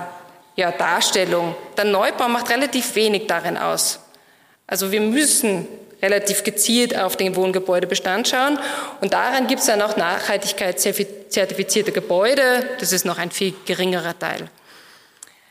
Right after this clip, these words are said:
Ähm, diese achtundachtzig Komma drei Prozent des Wohnbaus in Österreich befinden sich in Wohngebäuden mit einer Wohnung,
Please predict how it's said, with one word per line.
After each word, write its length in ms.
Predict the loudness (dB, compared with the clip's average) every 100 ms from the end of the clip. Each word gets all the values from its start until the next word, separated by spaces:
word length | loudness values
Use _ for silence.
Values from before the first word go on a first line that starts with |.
| _ _
Ähm, 720 | -4 0 2 2 2 0 -4 -10 -4
diese 280 | 0 2 2
achtundachtzig 600 | 0 -2 0 0 0 -4
Komma 200 | -2 -2
drei 300 | 0 0 0
Prozent 920 | -2 -4 -4 0 0 2 0 -4 -8 -2
des 400 | 0 0 -2 _ _ -4
Wohnbaus 680 | 0 0 0 0 0 -2 -4
in 100 | -6
Österreich 680 | -2 -2 0 0 2 0 -4 -12 -20 -20 -20 -20 -20 _ -20 -20 _ _
befinden 480 | -2 2 2 2 2
sich 320 | 2 2 0
in 160 | 0 2
Wohngebäuden 600 | 2 2 0 0 0 0
mit 160 | -2
einer 360 | -2 -2 -2 0
Wohnung, 400 | 0 2 2